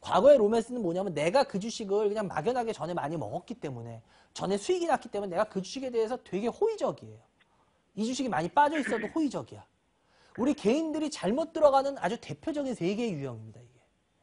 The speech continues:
제가 시장에서 보면. 근데 이렇게 주식은 절대 사지 마십시오. 앞으로도 우리 시청자 여러분들. 이렇게 사가지고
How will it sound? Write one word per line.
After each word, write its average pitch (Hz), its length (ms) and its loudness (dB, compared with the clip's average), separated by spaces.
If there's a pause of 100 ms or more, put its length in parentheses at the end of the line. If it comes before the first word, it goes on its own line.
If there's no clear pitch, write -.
(200)
제가 165 100 -4
시장에서 220 380 -2
보면. 117 300 -10 (500)
근데 262 500 4
이렇게 370 460 6
주식은 254 400 -2
절대 202 320 0
사지 196 220 -2
마십시오. - 380 -12 (760)
앞으로도 180 500 2
우리 135 100 -6
시청자 208 280 -10
여러분들. 107 360 -14 (1120)
이렇게 339 480 8
사가지고 277 920 6